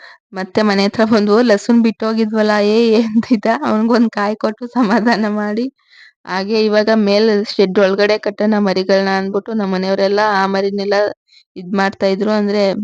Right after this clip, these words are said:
ಹಾಗೆ ಬಿತ್ತಿದ್ರಲ್ಲ, ಆ ಮರಿನೆಲ್ಲ ಇವಾಗ ಸೈಡಿಗ್ ತಗೊಂಡು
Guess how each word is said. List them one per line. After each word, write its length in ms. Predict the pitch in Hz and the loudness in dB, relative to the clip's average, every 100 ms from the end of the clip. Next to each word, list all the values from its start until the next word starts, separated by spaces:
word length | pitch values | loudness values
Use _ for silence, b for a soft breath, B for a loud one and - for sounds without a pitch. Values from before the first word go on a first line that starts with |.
| - _ - | -10 _ -8
ಹಾಗೆ 260 | 196 208 226 | -2 0 2
ಬಿತ್ತಿದ್ರಲ್ಲ, 580 | 233 - 214 208 196 202 | 0 -4 -4 0 0 0
ಆ 100 | 202 | 0
ಮರಿನೆಲ್ಲ 460 | 202 208 202 196 | 0 2 0 0
ಇವಾಗ 240 | 202 196 196 | 0 0 -2
ಸೈಡಿಗ್ 420 | - 202 190 196 | -2 0 0 0
ತಗೊಂಡು 420 | 208 196 202 214 | -2 -2 0 0